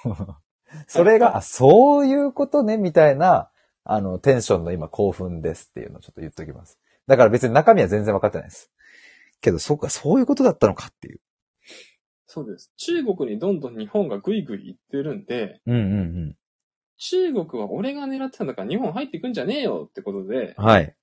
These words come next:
Speaker 2: まあ、日本そんなに出てくるんだったらもう石油売らねえぞってことで、
Speaker 1: うん。
Speaker 2: 「おい、ちょっとイギリス、ちょっと中国、オランダ、
Speaker 1: うん。
Speaker 2: 俺たちエービーシーディーチームで日本に石油売るな」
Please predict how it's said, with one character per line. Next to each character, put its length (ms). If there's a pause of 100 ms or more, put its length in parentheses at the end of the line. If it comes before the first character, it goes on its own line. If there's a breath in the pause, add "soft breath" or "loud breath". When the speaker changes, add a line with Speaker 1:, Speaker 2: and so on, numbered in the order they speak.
(760)
Speaker 2:
ま 100
あ、 40
日 160
本 220
そ 200
ん 180
な 100
に 160
出 120
て 100
く 140
る 60
ん 60
だ 80
っ 20
た 140
ら 80
も 80
う 20
石 180
油 200
売 40
ら 120
ね 120
え 60
ぞ 300
っ 40
て 80
こ 100
と 100
で、 360
Speaker 1:
う 80
ん。 260 (840)
Speaker 2:
「お 100
い、 40
ち 40
ょ 40
っ 20
と 100
イ 60
ギ 120
リ 100
ス、 60
ち 120
ょ 60
っ 140
と 140
中 220
国、 220 (200)
オ 80
ラ 80
ン 80
ダ、 260 (200)
Speaker 1:
う 40
ん。 40
Speaker 2:
俺 80
た 100
ち 120
エ 160
ー 40
ビ 120
ー 20
シ 160
ー 40
デ 80
ィ 40
ー 20
チ 220
ー 40
ム 80
で 160
日 100
本 120
に 80
石 120
油 160
売 40
る 60
な」 100